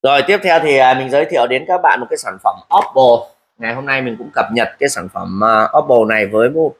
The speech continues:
cái mức giá mà dễ chịu nhất, dễ mua nhất Việt Nam cho các bạn luôn. Đây là Oppo, à, A chín mươi sáu mới sản xuất gần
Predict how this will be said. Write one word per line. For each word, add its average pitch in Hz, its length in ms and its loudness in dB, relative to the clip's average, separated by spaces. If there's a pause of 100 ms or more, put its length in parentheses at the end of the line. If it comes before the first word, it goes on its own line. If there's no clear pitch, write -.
(100)
cái 147 100 -2
mức 170 220 -2
giá 120 400 -2
mà 131 100 0
dễ 123 260 0
chịu 165 200 -2 (100)
nhất, 220 180 0 (400)
dễ 123 240 0
mua 160 240 2
nhất 233 200 0
Việt 147 140 0
Nam 127 320 -2
cho 123 220 2
các 135 100 -2
bạn 131 200 -2
luôn. 151 160 2 (1120)
Đây 143 180 0
là 135 260 2
Oppo, 120 460 4
à, 113 280 4 (420)
A 139 280 0
chín 135 240 -6
mươi 165 80 -2
sáu 131 240 0
mới 147 160 0
sản 87 220 -4
xuất 165 240 -2
gần 131 260 0